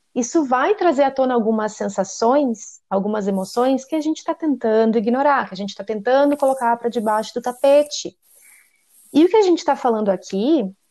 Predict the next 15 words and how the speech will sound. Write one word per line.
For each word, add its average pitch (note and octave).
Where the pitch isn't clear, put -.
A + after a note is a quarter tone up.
é B3+
que G3+
a B3
gente C4
não D#4
pode C4
ficar B3
se A#3+
enganando, G#3+
tentando A#3
fugir A#3+
desse D#4
desconforto, G#3
porque E4
uma F4